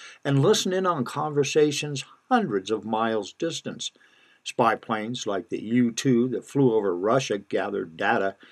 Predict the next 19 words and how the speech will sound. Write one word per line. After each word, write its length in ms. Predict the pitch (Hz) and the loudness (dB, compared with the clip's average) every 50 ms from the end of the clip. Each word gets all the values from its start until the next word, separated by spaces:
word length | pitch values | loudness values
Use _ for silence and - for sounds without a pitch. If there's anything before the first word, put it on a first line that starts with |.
| - - _ - | -20 -20 _ 0
and 160 | 139 135 135 | 2 4 6
relayed 340 | 127 127 123 127 131 139 135 | 8 8 8 8 6 6 4
it 180 | 127 - - | 2 0 0
back 360 | - 113 107 120 131 135 _ | 0 0 0 0 -2 -6 _
to 100 | - 160 | -10 -8
C 260 | 139 - - 117 104 95 | -8 -6 -4 -4 -2 -2
I 140 | 92 95 | -2 -2
A 220 | 98 98 104 113 113 | 0 0 0 -2 -2
headquarters. 840 | - - 143 165 156 131 - - 110 101 - 113 - - - - - _ _ _ _ _ _ _ _ _ _ _ _ _ _ _ | -4 -4 -4 -4 -4 -6 -8 -6 -6 -6 -6 -6 -8 -12 -12 -16 -18 _ _ _ _ _ _ _ _ _ _ _ _ _ _ _
This 260 | - 127 175 - - | 4 4 4 4 4
all 360 | 170 156 156 160 160 165 165 156 | 4 4 6 6 6 4 4 2
brings 480 | 123 98 107 110 117 135 147 139 117 | 2 2 2 2 2 2 2 -2 -4
back 420 | - - 117 110 101 95 98 - - | -4 -2 0 0 0 0 -4 -4 -4
the 260 | 120 117 - - 123 | -4 -4 -2 0 0
image 380 | 113 101 101 107 113 113 - | 0 0 -2 -4 -6 -6 -6
of 100 | 113 110 | -4 -4
the 60 | 120 117 | -4 -4
comic 460 | - - 127 123 123 117 113 113 - | -2 0 0 0 2 0 -2 -2 -4
strip 360 | - - - 113 107 104 - | -4 0 0 0 0 0 -4